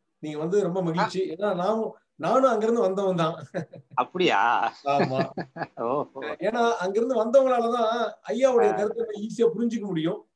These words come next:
Speaker 2: ஆ,
Speaker 1: பல பேர்
Speaker 2: கண்டிப்பா.
Speaker 1: அங்கிருந்து வந்தவங்க தான், தவறு
Speaker 2: ஓஹோ.
Speaker 1: எதுவும் இல்ல. நம்மள
Speaker 2: ஓஹோ.
Speaker 1: ஓரளவுக்கு மகரிஷி வந்து உயர்த்தியிருக்காரு.
Speaker 2: கண்டிப்பா, கண்டிப்பா,
Speaker 1: திறந்த
Speaker 2: கண்டிப்பா.
Speaker 1: மனதோட அணுகிறதுக்கு மகரிஷி தான் உயர்-, நம்மளை வந்து உயர்த்திருக்காரு.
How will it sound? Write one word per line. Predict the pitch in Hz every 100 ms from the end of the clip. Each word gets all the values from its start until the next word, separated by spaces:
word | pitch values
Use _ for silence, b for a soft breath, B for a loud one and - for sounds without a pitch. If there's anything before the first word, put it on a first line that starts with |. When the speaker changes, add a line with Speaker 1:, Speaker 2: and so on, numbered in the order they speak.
| _ _ _ _
Speaker 2:
ஆ, | 123
Speaker 1:
பல |
பேர் | -
Speaker 2:
கண்டிப்பா. | 240 262 -
Speaker 1:
அங்கிருந்து | 226 226 196
வந்தவங்க | 190 190 185
தான், | 165 190 - _ _ _ _ _
தவறு | - 202 226
Speaker 2:
ஓஹோ. | 214
Speaker 1:
எதுவும் | 196
இல்ல. | 165 160 208 - _ _ _
நம்மள | 165 220 240
Speaker 2:
ஓஹோ. | 214
Speaker 1:
ஓரளவுக்கு | 233 262 277 262 254 220
மகரிஷி | 180 233 254 226
வந்து | 220 208
உயர்த்தியிருக்காரு. | 233 254 233 170 139 - _ _ _ _ _ _ _ _ -
Speaker 2:
கண்டிப்பா, | 135 123
கண்டிப்பா, | 95 - - -
Speaker 1:
திறந்த | - 247 262
Speaker 2:
கண்டிப்பா. | 269
Speaker 1:
மனதோட | 233 240 240 254
அணுகிறதுக்கு | 226 262 254 240 233 -
மகரிஷி | 214 220 233
தான் | 247 220
உயர்-, | 202 214 190
நம்மளை | 185 185
வந்து | 185 202 208
உயர்த்திருக்காரு. | 196 214 190 170 151